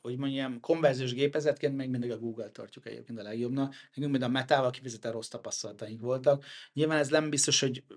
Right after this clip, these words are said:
független volt attól éppen, aki kezelt ezeket a hirdetéseket, plusz ugye a Facebook, mm, ugye mindig leriportolja nagyszerű számokat egyébként, de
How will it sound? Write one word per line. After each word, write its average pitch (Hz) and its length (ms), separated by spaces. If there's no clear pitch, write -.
független 151 540
volt 131 160
attól 135 280
éppen, 123 240
aki 117 160
kezelt 117 360
ezeket 117 300
a 117 40
hirdetéseket, 139 720
plusz 139 220
ugye 143 200
a 131 180
Facebook, 147 560
mm, 104 340
ugye 120 240
mindig 127 300
leriportolja 113 680
nagyszerű 107 340
számokat 104 500
egyébként, 104 460
de 120 200